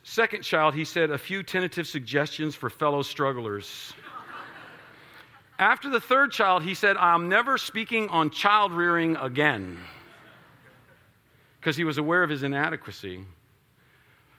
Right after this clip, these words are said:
Because we're inadequate. We're inadequate. And it's a funny thing, you know, as you get older, I've arrived at this point in my life, and I don't have to give all the details of this, but I have a greater sense of inadequacy than I've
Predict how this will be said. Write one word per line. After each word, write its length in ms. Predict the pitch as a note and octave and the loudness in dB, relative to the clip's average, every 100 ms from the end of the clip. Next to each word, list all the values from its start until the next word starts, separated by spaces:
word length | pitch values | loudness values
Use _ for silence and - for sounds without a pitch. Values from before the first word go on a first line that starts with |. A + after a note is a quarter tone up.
| _ _ _ _ | _ _ _ _
Because 340 | - B2+ C#3+ A#2 | -14 -8 -6 -6
we're 240 | A2 D#3+ | -4 -4
inadequate. 720 | C#3 C3+ C3 C#3+ A2+ C#2+ C2+ _ - - - _ _ _ _ _ _ _ | -4 -8 -10 -10 -12 -16 -20 _ -20 -20 -20 _ _ _ _ _ _ _
We're 180 | A2 C#3 | -4 0
inadequate. 600 | E3 A#2+ G#2 E2 C#2+ A1 _ _ _ _ _ _ _ _ _ _ - | 0 -2 -6 -10 -18 -20 _ _ _ _ _ _ _ _ _ _ 0
And 100 | D#3+ | 0
it's 140 | D#3+ | 0
a 40 | |
funny 320 | D#3+ G#3+ A3+ D#3+ | 0 0 2 0
thing, 440 | G3+ F3 C3 D3+ - - - | -2 -2 -2 -6 -12 -8 -2
you 60 | |
know, 40 | F3+ | 0
as 120 | E3 | -2
you 60 | D3+ | -2
get 140 | E3+ | -4
older, 720 | - F3+ G#3+ C#3 A#2+ C3+ E3+ C#3 _ _ _ _ _ _ _ _ | 0 2 2 2 0 0 -2 -6 _ _ _ _ _ _ _ _
I've 140 | - D3+ | -2 2
arrived 380 | D#3 D#3+ G#3+ E3+ | 4 2 2 -4
at 60 | |
this 140 | C#3+ B2+ | -8 -6
point 220 | F3+ G#3+ | -4 0
in 60 | |
my 120 | C#3+ B2 | 0 2
life, 400 | C3+ F#3 B2+ B2+ | 2 2 -2 -4
and 120 | B2+ | -4
I 40 | |
don't 100 | C3+ | -2
have 80 | C3+ | -2
to 80 | B2+ | -2
give 140 | C3+ | 0
all 80 | C3+ | 0
the 80 | A2+ | 0
details 440 | C#3 A#2+ - A#2+ | -4 -4 -2 -4
of 40 | A2+ | -4
this, 100 | A#2 | -6
but 140 | C#3 | -2
I 20 | |
have 120 | F3 | 0
a 20 | E3+ | -2
greater 400 | C#3 E3 G#3+ G3 | -2 2 2 0
sense 280 | - E3+ | -2 -4
of 100 | D3 | -4
inadequacy 720 | C3+ C#3+ F#3+ E3 - B2 - D3 | 0 0 0 -4 -12 -14 -8 -6
than 140 | D3 | -2
I've 140 | D3 | -2